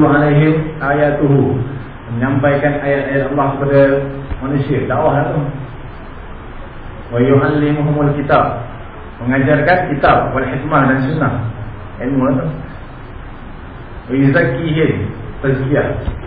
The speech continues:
tasawuf. Jadi ulama buat dengan yatlu alaihim ayatihi itu dakwah, mengajak manusia kepada Allah. Qul hazihi sabili ad'u ila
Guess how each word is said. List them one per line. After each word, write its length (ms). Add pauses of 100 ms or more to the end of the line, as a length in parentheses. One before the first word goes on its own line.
(920)
tasawuf. 340 (640)
Jadi 160
ulama 320
buat 200 (420)
dengan 320
yatlu 400
alaihim 320
ayatihi 380
itu 100
dakwah, 480 (600)
mengajak 400
manusia 340
kepada 460
Allah. 340 (2000)
Qul 160
hazihi 640
sabili 540
ad'u 580
ila 120